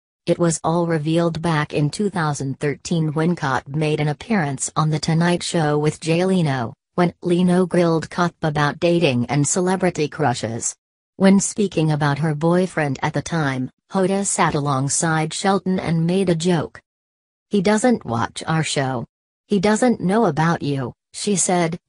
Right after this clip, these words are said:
talking to Shelton. Soon after, Today reports that Leno grilled Kotb over the seriousness of this alleged crush,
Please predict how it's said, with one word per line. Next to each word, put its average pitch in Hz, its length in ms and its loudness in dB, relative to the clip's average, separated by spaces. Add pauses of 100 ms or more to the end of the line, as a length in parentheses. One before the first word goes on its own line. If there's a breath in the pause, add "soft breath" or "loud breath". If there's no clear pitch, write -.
(100)
talking 170 400 0
to 165 100 0
Shelton. 151 560 -2 (680)
Soon 190 300 0
after, 147 460 -2 (200)
Today 185 340 2
reports 190 600 0
that 202 260 -2
Leno 170 480 2
grilled 170 480 2
Kotb 175 340 -2
over 175 240 2
the 151 100 0
seriousness 196 800 0
of 170 180 -2
this 170 200 0
alleged 147 360 -2
crush, 113 520 -4